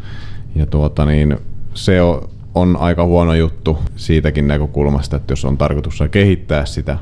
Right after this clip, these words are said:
maksimikestävyyttä, niin voi olla, että se kehittävä vaikutus jää aika vähäiseksi, kun se vauhti tippuu sitten niin paljon, että ei pystytä ylipäänsä enää edes olemaan siellä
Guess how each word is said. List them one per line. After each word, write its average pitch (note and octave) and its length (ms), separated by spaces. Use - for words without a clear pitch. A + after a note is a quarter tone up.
maksimikestävyyttä, C2+ 1160
niin - 160
voi D#2 140
olla, D#2 160
että - 160
se E2+ 100
kehittävä E2 500
vaikutus D#2 500
jää D2 160
aika D2 220
vähäiseksi, D#2 460
kun C#2+ 120
se C#2+ 100
vauhti C#2+ 300
tippuu C#2 380
sitten C#2 240
niin C#2 180
paljon, C2+ 340
että - 220
ei D2 100
pystytä C#2+ 420
ylipäänsä D2 440
enää C#2+ 180
edes D#2 140
olemaan D#2 360
siellä C2 280